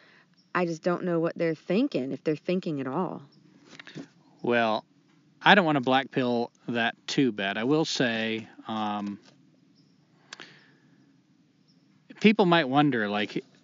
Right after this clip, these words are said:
Speaker 2: one per-, one thing this person brought up that I thought was a good point is he asked, "What are people that are, like, this age supposed to do?" And, uh,
Speaker 1: This age being?
Speaker 2: this age being, I guess, you know, in your sixties
Speaker 1: Mm-hmm.
Speaker 2: and older, uh, fifties.
Speaker 1: Mm-hmm.
Speaker 2: Um,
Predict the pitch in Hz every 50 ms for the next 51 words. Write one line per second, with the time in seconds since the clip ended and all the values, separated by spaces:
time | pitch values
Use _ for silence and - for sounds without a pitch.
0 | _ _ _ _ - 135 147 151 143 - 170 - 147 147 170 175 160 - 170 147
1 | 135 127 - - 147 135 123 - 123 107 120 117 117 113 110 - - 110 107 104
2 | - 123 117 95 104 - 104 - 117 104 - - 110 107 104 101 98 - 110 104
3 | 104 104 107 - - 127 147 165 156 - - 151 139 - 135 127 117 120 113 110
4 | 110 107 104 104 101 98 92 - 113 110 113 110 - - 117 110 101 95 - 104
5 | - - 107 98 - - - 98 92 - 110 104 98 82 - - _ _ _ _
6 | _ _ _ _ _ _ _ _ - 104 101 101 101 98 98 98 95 92 92 -
7 | 208 208 - - 185 170 160 151 156 170 165 160 156 151 151 151 147 147 143 147
8 | 147 - 117 107 - 110 101 101 92 - - 104 101 101 95 98 98 98 90 101
9 | 95 90 - - - 104 98 92 92 104 101 101 98 95 - - 117 - - -
10 | - 107 101 98 98 95 95 - - - - _ 202 185 175 170 165 165 - -
11 | 98 95 98 98 98 95 98 95 95 95 - _ _ _ _ _ - - - -
12 | _ _ _ _ - 95 92 90 87 - - - 135 - - 117 104 101 104 101
13 | - - - - - 185 175 165 160 151 151 - - - 123 120 120 120 120 117
14 | 113 113 110 107